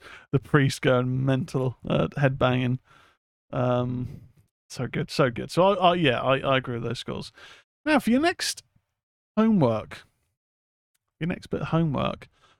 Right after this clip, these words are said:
I don't know why this film just popped into my head because I don't really think people talk about it enough,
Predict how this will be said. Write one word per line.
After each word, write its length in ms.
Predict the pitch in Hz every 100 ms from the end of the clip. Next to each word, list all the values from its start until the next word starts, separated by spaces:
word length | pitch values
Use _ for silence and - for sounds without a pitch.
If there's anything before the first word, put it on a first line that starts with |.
| _ _ _ _ _ _ _
I 60 | 180
don't 140 | 311
know 100 | 320
why 160 | 240 208
this 160 | 185
film 200 | - 277
just 160 | 208 -
popped 240 | - 185
into 180 | 151 143
my 140 | 143 139
head 200 | 185 180
because 200 | 123 139
I 60 |
don't 160 | 160 247
really 180 | 151 139
think 200 | 143 135
people 240 | 143 -
talk 260 | 131 196 -
about 220 | 135 131
it 80 | -
enough, 580 | 131 117 113 - -